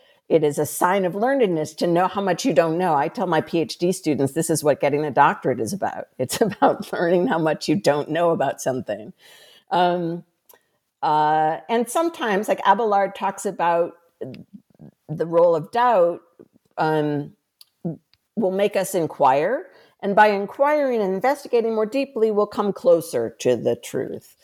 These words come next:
Um, but in fact, God is always taught, uh, only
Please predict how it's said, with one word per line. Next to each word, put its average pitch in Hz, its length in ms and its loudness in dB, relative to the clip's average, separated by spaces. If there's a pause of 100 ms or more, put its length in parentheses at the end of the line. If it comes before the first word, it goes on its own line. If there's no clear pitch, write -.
(360)
Um, 165 160 0
but 196 140 2
in 214 120 -2
fact, 254 300 -2
God 233 200 2
is 202 120 0
always 254 480 2
taught, - 600 -2 (460)
uh, 160 520 0 (100)
only 226 640 0